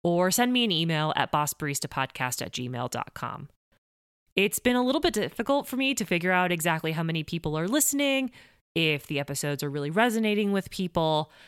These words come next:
and I'm trying to figure out some future steps for Boss Barista.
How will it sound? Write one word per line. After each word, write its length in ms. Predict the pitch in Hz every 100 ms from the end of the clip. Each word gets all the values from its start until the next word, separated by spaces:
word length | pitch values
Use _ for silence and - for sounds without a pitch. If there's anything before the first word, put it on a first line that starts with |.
| - -
and 580 | 165 165 156 151 151 156
I'm 140 | 180 190
trying 180 | 269
to 80 | 339
figure 240 | 320 233 220
out 180 | 202
some 200 | 156 185
future 320 | 170 185 170 165
steps 280 | - 147
for 140 | - 151
Boss 240 | 139 135
Barista. 560 | - 135 123 - 123